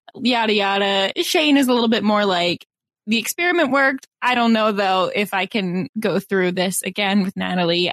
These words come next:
I don't know, T B D on them. Uh, Sal says he loves Mal-, Nat-, <laughs> nope, not Natalie. He loves Mallory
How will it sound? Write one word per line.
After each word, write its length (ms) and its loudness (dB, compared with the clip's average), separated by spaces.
I 80 -2
don't 80 -2
know, 100 -2
T 160 -2
B 120 2
D 120 0
on 160 -2
them. 240 0
Uh, 340 -2
Sal 340 0
says 280 0
he 100 0
loves 260 2
Mal-, 380 2
Nat-, 260 0
<laughs> 220 -10
nope, 240 0
not 180 -2
Natalie. 380 2
He 80 4
loves 260 4
Mallory 760 2